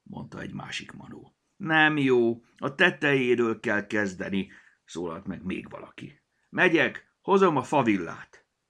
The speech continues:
Mimi felsikoltott. "Jaj, köszönjük a segítséget", kiáltotta, "de megoldjuk. Egyedül is ki tudunk innen kászálódni. Semmiképp ne szórjatok ide villát."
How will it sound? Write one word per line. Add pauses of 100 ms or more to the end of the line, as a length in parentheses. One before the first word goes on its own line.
(400)
Mimi
felsikoltott. (420)
"Jaj, (260)
köszönjük
a
segítséget", (260)
kiáltotta, (220)
"de
megoldjuk. (200)
Egyedül
is
ki
tudunk
innen
kászálódni. (220)
Semmiképp
ne
szórjatok
ide
villát."